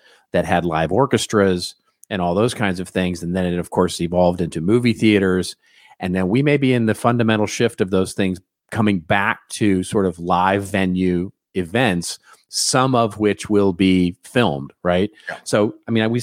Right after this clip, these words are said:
Speaker 1: we talked about this in the beginning, right? Where Taylor's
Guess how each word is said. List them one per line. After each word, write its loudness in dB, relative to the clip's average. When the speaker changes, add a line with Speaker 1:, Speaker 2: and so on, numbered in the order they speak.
Speaker 1:
we 2
talked -2
about 0
this -2
in 0
the 2
beginning, 0
right? 0
Where 2
Taylor's 2